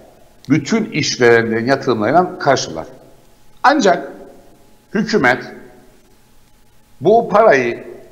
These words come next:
kendi yediği için, tükettiği için, hatta söyleyeyim, geçen ay bu fondaki yetmiş milyonu alıp emekli ödediği için, bu ayda yüz milyon alıp yine kamu maaşı ödeyeceği için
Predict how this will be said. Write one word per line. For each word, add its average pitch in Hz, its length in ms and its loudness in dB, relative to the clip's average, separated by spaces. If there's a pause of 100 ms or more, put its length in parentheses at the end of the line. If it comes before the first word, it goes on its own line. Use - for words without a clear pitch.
(120)
kendi 143 360 -8
yediği 139 720 -2
için, - 260 -10 (140)
tükettiği 139 600 -2
için, - 300 -10 (400)
hatta 180 360 2
söyleyeyim, 139 720 0 (180)
geçen 143 320 2
ay 180 260 0 (180)
bu 175 60 -4
fondaki 139 460 -4
yetmiş 151 380 -6
milyonu 117 380 -2
alıp 120 320 0
emekli 123 300 -4
ödediği 87 360 -6
için, - 440 -12 (320)
bu 156 180 6
ayda 180 220 4
yüz 180 300 -2
milyon 147 240 -6
alıp 110 320 -4
yine 208 200 0
kamu 185 220 -6
maaşı 135 380 0
ödeyeceği 87 480 -4
için - 520 -8